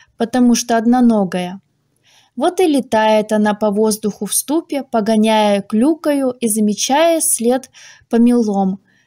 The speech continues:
преследуя сказочных героев, убегающих от ее злобы и мщения. Возраст Яги точно не установлен. Некоторые сказки утверждают, что ей от трехсот до семисот лет,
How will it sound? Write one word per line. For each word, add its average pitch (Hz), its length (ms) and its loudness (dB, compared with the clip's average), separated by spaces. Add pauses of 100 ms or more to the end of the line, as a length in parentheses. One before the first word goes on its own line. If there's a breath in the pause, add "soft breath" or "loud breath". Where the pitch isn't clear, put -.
(160)
преследуя 214 640 0
сказочных 202 640 -2
героев, 233 680 -2
убегающих 226 800 -2
от 214 160 -6
ее 202 220 -2
злобы 202 520 -2 (120)
и - 80 -4
мщения. 180 720 -4 (1400 soft breath)
Возраст 302 540 -2
Яги 277 320 0 (180)
точно 359 380 -4
не 349 100 -4
установлен. 220 800 -2 (720)
Некоторые 247 480 0
сказки 349 500 -2
утверждают, 247 920 -2
что - 260 -6
ей 254 340 0
от 226 160 -6
трехсот 302 640 -2
до 208 140 -2
семисот 247 600 0
лет, 214 420 -6